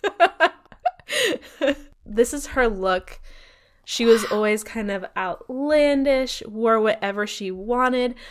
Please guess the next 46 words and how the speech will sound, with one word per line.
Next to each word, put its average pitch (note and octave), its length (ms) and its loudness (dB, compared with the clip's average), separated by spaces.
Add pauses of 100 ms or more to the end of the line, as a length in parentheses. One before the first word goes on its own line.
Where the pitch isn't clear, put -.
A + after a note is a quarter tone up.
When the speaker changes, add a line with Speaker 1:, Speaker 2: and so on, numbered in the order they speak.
(140)
Speaker 1:
I C4 100 2
feel F4 260 2
like A4 120 4
it's F#4+ 140 0
the B3+ 120 4
way A3 280 2
I G#3+ 80 2
thought G3 320 -6
I G3 100 -2
could F#3 280 -12
dress F#3+ 280 -8
as F#3 120 -12
an F#3 140 -8
adult F3 460 -6
when F#3+ 100 -10
I F#3 100 -8
was, F3 320 -12
like, F#3+ 180 -4
I G#3 100 4
went G#3+ 180 -2
through A3+ 100 0
this F#3+ 140 -8
cowboy F#3 400 -8
boot F#3+ 220 -6
phase G3+ 300 -10
when F#3+ 100 -12
I F3 120 -10
was E3+ 140 -12
very E3+ 280 -8
young. G3 360 -8 (560)
And A3+ 120 0
I A3 120 2
just G#3+ 220 -6
think A#3+ 220 0
I, G3+ 360 0 (240)
like, G3 180 -4
she A#3+ 240 -6
just A3+ 200 -6
kept - 300 -10
that E3+ 240 -6
going - 460 -14 (560)
of F#3 160 -6
wearing F3+ 240 -4
whatever - 280 -12
you - 140 -10
want. - 500 -14